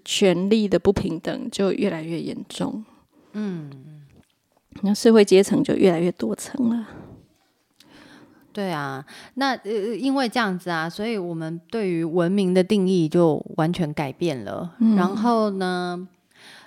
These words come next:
Speaker 2: 所谓的，所谓的文明啊，他们就，呃，开始把以前那种原，原，原住民那个游牧者或者是狩猎采集者塑造成野蛮人的形象。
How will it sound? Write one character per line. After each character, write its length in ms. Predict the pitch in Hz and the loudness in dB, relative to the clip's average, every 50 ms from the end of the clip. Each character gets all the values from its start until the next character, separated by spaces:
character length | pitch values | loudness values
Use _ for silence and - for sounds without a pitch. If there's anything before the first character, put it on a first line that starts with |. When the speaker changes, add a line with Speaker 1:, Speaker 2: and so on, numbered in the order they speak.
| _ - | _ -20
Speaker 2:
所 240 | - - 196 180 | -14 -10 -10 -8
谓 240 | 170 202 226 226 208 | -6 -6 -4 -6 -4
的， 340 | 180 214 175 165 156 147 - - _ _ | -4 -6 -6 -6 -6 -8 -12 -16 _ _
所 220 | - - 208 196 190 | -12 -6 -4 -4 -2
谓 160 | 226 247 226 | -2 -2 -2
的 100 | 202 190 | -2 -4
文 240 | 180 175 175 160 160 | -2 -2 -4 -2 -2
明 320 | 180 196 190 165 156 156 | -4 -4 -4 -6 -6 -8
啊， 380 | 160 156 156 147 147 147 160 165 _ _ _ _ _ | -8 -8 -8 -8 -8 -10 -14 -16 _ _ _ _ _
他 140 | - 214 214 | -10 -10 -8
们 180 | 208 208 196 | -6 -8 -8
就， 220 | 180 202 202 185 190 _ _ _ _ _ - | -6 -8 -8 -8 -10 _ _ _ _ _ -12
呃， 160 | - 202 190 | -10 -10 -10
开 200 | 190 - 226 214 | -8 -6 -6 -6
始 160 | 208 - 196 | -4 -6 -8
把 280 | 185 - 180 156 151 127 | -6 -6 -6 -6 -6 -8
以 160 | - 180 190 165 | -10 -12 -10 -10
前 360 | - - 185 165 175 185 190 | -8 -6 -6 -6 -4 -4 -2
那 160 | 202 202 196 | 0 0 0
种 580 | 180 - 180 165 160 156 151 147 143 143 143 135 - - 135 143 - | 0 0 0 0 0 -4 -6 -8 -10 -10 -12 -12 -12 -12 -14 -14 -12
原， 160 | - 175 151 - _ | -10 -10 -10 -10 _
原， 240 | - 170 135 - - - | -10 -10 -10 -10 -12 -16
原 240 | - 170 190 185 196 | -8 -6 -4 -4 -2
住 120 | 196 240 214 | -2 -4 -4
民 180 | 196 180 180 | -2 -2 -2
那 80 | 196 202 | -4 -4
个 80 | 185 | -4
游 180 | 185 185 180 185 | -2 -2 0 0
牧 240 | 208 240 247 214 185 | 2 0 0 0 -2
者 340 | - - 175 156 143 143 147 | -2 -2 -2 0 0 -2 -2
或 140 | 151 202 | -2 -2
者 140 | 190 185 185 | -2 -2 -2
是 180 | 180 - 202 202 | -4 -4 -6 -6
狩 240 | 196 - 226 202 190 | -6 -4 -6 -4 -4
猎 100 | 196 180 | -6 -8
采 200 | - 170 156 139 | -8 -10 -14 -14
集 160 | 139 147 156 | -12 -14 -12
者 220 | 156 170 147 135 147 | -10 -8 -8 -8 -10
塑 200 | - - 190 185 | -10 -8 -8 -8
造 220 | 175 185 156 156 | -6 -8 -8 -10
成 240 | 156 - 151 135 131 | -10 -10 -12 -12 -12
野 220 | 131 139 143 135 | -10 -8 -8 -8
蛮 240 | 127 135 131 135 143 | -8 -8 -10 -10 -10
人 280 | 147 139 131 131 139 139 | -10 -10 -12 -12 -14 -14
的 140 | 143 143 | -14 -12
形 260 | 143 - - 143 135 131 | -12 -12 -14 -14 -14 -16
象。 240 | - - 196 143 | -12 -10 -10 -10